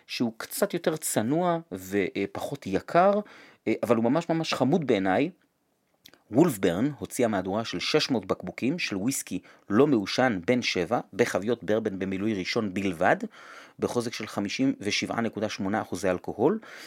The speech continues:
והם מספרים שההשראה למהדורה הוא ביקור של המלך, שידוע כחובב וויסקי גדול מאוד, אז הוא ביקר במזקקה שלהם, הוא טעם כל מיני ביטויים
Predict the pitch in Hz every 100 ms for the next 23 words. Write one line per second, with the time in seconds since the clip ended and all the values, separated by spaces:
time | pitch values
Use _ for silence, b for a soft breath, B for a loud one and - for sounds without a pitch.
0 | - 90 101 85 - - - 147 226 190
1 | - 85 82 76 85 - 92 78 - 196
2 | 92 90 80 80 82 80 107 180 - 127
3 | 110 92 - 143 127 - 110 92 85 76
4 | 80 151 - - 76 80 92 - - 90
5 | 90 92 92 - 95 85 82 117 101 85
6 | 101 196 202 B B B B 90 87 107
7 | 107 123 117 101 - - 92 85 - 147
8 | 127 92 - 101 90 b b - 107 107
9 | 95 87 90 - 107 131 196 175